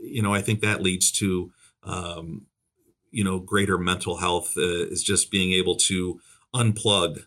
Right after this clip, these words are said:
Um, you know, we do a lot of training in-house here, uh, but we re-, really value conferences like this, to sending employees to conferences like this and others,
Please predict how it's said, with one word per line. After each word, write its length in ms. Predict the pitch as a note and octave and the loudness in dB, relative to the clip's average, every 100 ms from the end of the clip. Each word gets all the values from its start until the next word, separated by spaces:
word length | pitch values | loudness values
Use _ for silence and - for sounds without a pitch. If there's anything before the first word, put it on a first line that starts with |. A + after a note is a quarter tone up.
| _ | _
Um, 540 | E2 E2+ E2+ E2 D#2+ - | -14 -10 -8 -8 -8 -6
you 120 | G2+ | -2
know, 80 | F2 | 0
we 140 | F#2+ G#2 | 2 4
do 160 | A2 | 4
a 20 | |
lot 180 | G2 F#2+ | 4 4
of 80 | F#2 | 2
training 320 | - G2+ F2+ | 0 0 2
in-house 380 | F#2 F2+ F#2 F2+ | 0 -2 0 0
here, 420 | - G#2+ A2+ A#2 - _ - | 2 4 4 0 -8 _ -8
uh, 100 | F#2 | -2
but 140 | F#2 | 0
we 100 | E2+ | 2
re-, 240 | F#2 F2+ - | 2 2 0
really 240 | A2 G2+ F#2 | 2 4 4
value 440 | F2+ F#2 F#2 F2+ | 2 4 4 2
conferences 580 | - F#2 F2+ E2+ - - | 0 -4 -2 -2 0 0
like 180 | E2 - | -2 0
this, 180 | F#2 - | 0 2
to 100 | - | 2
sending 360 | - F2 F2 | 2 0 -2
employees 560 | E2 D#2 F#2+ F2 F2 D#2+ | -6 -4 0 2 2 -2
to 80 | C#2+ | -6
conferences 640 | F2+ E2+ E2+ D#2+ E2+ D#2+ | -6 -6 -4 -4 0 0
like 180 | D#2+ - | -2 -2
this 220 | E2+ - | 0 0
and 100 | E2 | 0
others, 480 | E2+ F2 D#2+ D#2 | 0 0 2 0